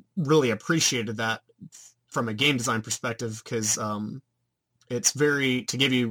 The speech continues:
a counterexample to it, uh,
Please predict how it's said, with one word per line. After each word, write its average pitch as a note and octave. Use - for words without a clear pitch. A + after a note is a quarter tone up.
a A2+
counterexample B2
to A#2
it, A2+
uh, G2+